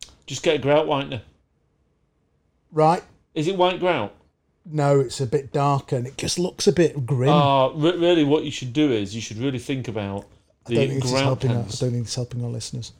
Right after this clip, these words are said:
Speaker 1: <laughs> Right, okay.
Speaker 2: <laughs> So, um, uh, uh, so it's little things like that of not just walking past it and allowing that to take up psychic ram,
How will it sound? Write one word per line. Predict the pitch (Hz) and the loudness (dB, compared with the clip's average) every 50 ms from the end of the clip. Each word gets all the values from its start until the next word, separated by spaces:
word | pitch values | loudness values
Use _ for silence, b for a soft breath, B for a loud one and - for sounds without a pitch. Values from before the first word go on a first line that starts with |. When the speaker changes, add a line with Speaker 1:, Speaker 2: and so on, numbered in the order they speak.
| - | -10
Speaker 1:
<laughs> | - 135 - - | -10 -10 -6 -2
Right, | 185 185 - 170 | -2 -2 0 -2
okay. | 165 151 131 - - - - 180 - - 226 190 - - | -4 -4 -4 -4 -2 2 2 2 4 4 4 2 2 0
Speaker 2:
<laughs> | - - - 185 | -8 -14 -6 -2
So, | 185 - - - - - 247 214 214 190 - | 0 0 0 0 2 4 6 6 6 6 6
um, | 247 214 170 156 B B B B B B B B _ | 6 6 6 4 B B B B B B B B _
uh, | - 196 - - | 2 2 4 4
uh, | 240 - - 196 | 2 4 4 4
so | - 226 208 | 6 8 8
it's | 196 180 - | 8 8 6
little | 208 220 233 240 220 - | 8 8 8 8 6 4
things | - 196 170 165 120 | 2 2 2 2 2
like | 143 135 135 139 | 2 0 2 4
that | 156 156 147 127 | 4 4 4 2
of | 123 127 123 110 - - - _ _ _ _ _ _ _ _ | 0 -2 -4 -4 -6 -12 -20 _ _ _ _ _ _ _ _
not | 180 170 175 185 190 208 208 - | 2 6 6 8 8 6 6 4
just | 143 - 175 - - 160 | 6 6 6 6 6 8
walking | 185 185 180 165 - - 160 160 135 | 8 10 10 8 6 2 2 2 0
past | - - 170 165 - - - | 0 -2 -2 -2 -4 -4 -4
it | 135 117 | -4 -2
and | 117 127 | 0 0
allowing | 131 135 143 139 139 139 135 | 2 2 4 4 4 2 2
that | 131 131 127 - | 0 -2 -4 -8
to | - | -12
take | - - 143 127 - - | -6 -4 -4 -2 -2 -4
up | 143 - - | -6 -6 -4
psychic | - 143 131 127 - - 139 127 - | -4 -2 -2 -2 -4 -6 -8 -4 -4
ram, | 120 127 151 160 | -2 0 0 -2